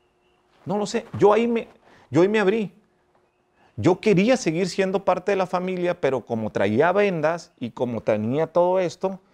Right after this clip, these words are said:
no podía pelear. Mi, mi, yo muy bravo pa'l, pa'l madrazo. Era mi habilidad. Todos los días me ponía los guantes dos horas, entrenábamos karate. Era mi habilidad.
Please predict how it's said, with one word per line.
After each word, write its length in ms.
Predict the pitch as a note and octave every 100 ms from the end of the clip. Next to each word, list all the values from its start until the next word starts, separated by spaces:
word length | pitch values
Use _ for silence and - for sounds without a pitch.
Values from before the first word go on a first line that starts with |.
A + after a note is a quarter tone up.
| _
no 160 | - B2+
podía 340 | D#3+ D3+ D3+
pelear. 380 | - C3 D3+ F#3+
Mi, 240 | E3 C3+ A#2+
mi, 360 | B2 B2+ B2+ A#2+ A2+ A2+ G#2+
yo 120 | G#2 B2+
muy 200 | D#3+ F3+
bravo 300 | D3+ G#3 A3
pa'l, 140 | D#3
pa'l 280 | A#2 A#2 A2+
madrazo. 480 | G2+ - - F3+ - _ _ _ _ -
Era 160 | G#2+
mi 120 | F3 F#3+
habilidad. 560 | D3+ A#2 F#2+ - - - _
Todos 240 | E2+ C3
los 100 | F3+
días 160 | D#3 E3+
me 80 | F3+
ponía 240 | E3 C#3+
los 160 | E3+ D#3
guantes 340 | D#3+ E3 D#3+
dos 200 | E3 D#3+
horas, 260 | C3+ E3 D#3+
entrenábamos 680 | C#3 A#2 G#2+ - E3+ D#3+ -
karate. 400 | B2+ A#2+ D#3 C#3+
Era 100 | G3
mi 120 | G3+
habilidad. 520 | E3+ C3 G#2+ D#3+